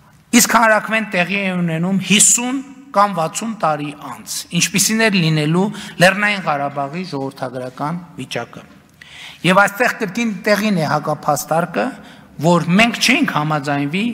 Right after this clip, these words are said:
հիսուն տարի անց կայանալիք հանրաքվեին։ Ինչպես արդեն վեր նշեցի, շատ լավ,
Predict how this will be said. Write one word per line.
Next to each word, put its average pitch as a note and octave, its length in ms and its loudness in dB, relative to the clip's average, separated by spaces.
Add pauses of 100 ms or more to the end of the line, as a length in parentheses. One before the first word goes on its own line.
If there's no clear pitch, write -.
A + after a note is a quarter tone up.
(280)
հիսուն G#3+ 520 2
տարի E3+ 360 4
անց G3+ 340 0
կայանալիք D3+ 720 -2 (120)
հանրաքվեին։ B2+ 760 -6 (600)
Ինչպես G3 300 2
արդեն F#3 400 2
վեր E3+ 200 0
նշեցի, D3+ 580 -6 (880)
շատ G#3 340 0
լավ, B2+ 220 -8